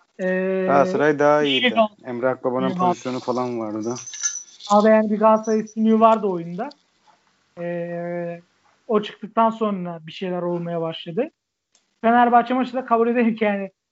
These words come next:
Speaker 1: tarihin en kötü Fenerbahçelerinden biri vardı sahada bu sezon. Yani aslında Trabzonspor korakor çatışa, çatışa oynayarak, yani iyi bir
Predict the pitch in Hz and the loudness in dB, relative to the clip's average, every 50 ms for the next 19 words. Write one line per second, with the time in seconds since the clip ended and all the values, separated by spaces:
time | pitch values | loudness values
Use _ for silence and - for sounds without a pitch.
0 | _ _ _ 240 226 220 214 214 220 254 254 254 226 220 226 220 233 233 - 190 | _ _ _ 4 6 6 6 4 2 0 -2 -2 0 0 0 0 -2 -6 -8 -8
1 | - 220 214 208 196 196 196 190 190 190 - 190 190 190 214 247 285 254 220 214 | -10 -8 -6 -4 -4 -2 -4 -4 -6 -6 -8 -8 -6 -4 -2 -2 -2 0 2 4
2 | 226 233 220 202 180 170 160 156 151 - _ _ _ _ _ _ _ _ _ _ | 4 6 4 4 2 0 -6 -12 -16 -20 _ _ _ _ _ _ _ _ _ _
3 | _ _ 185 170 165 165 151 160 147 - _ _ _ _ _ _ _ _ - 185 | _ _ -6 -6 -6 -6 -8 -12 -16 -16 _ _ _ _ _ _ _ _ -10 -6
4 | 180 208 190 160 170 156 - - _ _ _ _ _ _ _ _ _ _ _ _ | -4 -4 -4 -4 -6 -10 -12 -16 _ _ _ _ _ _ _ _ _ _ _ _
5 | _ _ _ _ _ _ _ _ _ _ _ _ _ _ _ _ 175 180 175 175 | _ _ _ _ _ _ _ _ _ _ _ _ _ _ _ _ -6 -6 -6 -4
6 | 180 170 180 202 202 202 226 226 240 240 240 214 233 233 233 214 233 233 226 220 | -2 0 0 0 0 0 2 2 4 4 4 6 4 4 4 4 -2 -2 -2 2
7 | 247 240 233 233 - 214 214 220 214 220 240 233 226 - _ _ _ _ _ _ | 0 0 0 2 0 2 4 4 2 2 0 0 -2 -2 _ _ _ _ _ _
8 | _ _ _ _ - 208 202 165 - - 233 226 220 - 208 190 180 _ - - | _ _ _ _ -6 -6 -6 -6 -4 -4 -4 -4 -4 -8 -14 -16 -16 _ -6 -2
9 | 226 226 220 220 - 233 233 226 226 220 226 226 233 226 214 220 - _ _ 202 | -2 -2 -2 -2 -2 0 2 2 4 4 4 4 2 2 0 -2 -4 _ _ -10
10 | 196 196 202 214 226 226 240 240 240 240 240 - | -8 -8 -6 -2 2 4 4 4 4 0 -2 -6